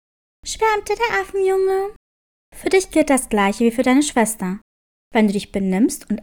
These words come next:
artig bist, können wir gern darüber reden.“ Zufrieden nickte Ming. Sicher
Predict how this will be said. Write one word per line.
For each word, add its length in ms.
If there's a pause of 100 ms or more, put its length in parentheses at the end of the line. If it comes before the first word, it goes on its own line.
artig 300
bist, 380
können 180
wir 80
gern 280
darüber 380
reden.“ 460 (760)
Zufrieden 600
nickte 400
Ming. 420 (640)
Sicher 520